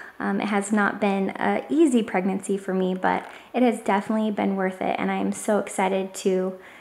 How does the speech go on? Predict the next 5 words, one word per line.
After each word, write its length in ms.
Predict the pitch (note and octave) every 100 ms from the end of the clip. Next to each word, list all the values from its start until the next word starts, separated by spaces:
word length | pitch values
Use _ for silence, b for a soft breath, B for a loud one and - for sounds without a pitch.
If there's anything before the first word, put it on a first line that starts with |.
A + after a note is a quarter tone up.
| B
meet 240 | - A#3 A#3
this 200 | G#3+ G#3+
baby 340 | - F3+ F#3
tomorrow. 540 | F#3 G#3 F3+ F3+ - G3+ - - - - - - B B B B
Um, 480 | - G3+ G3+ A3 A3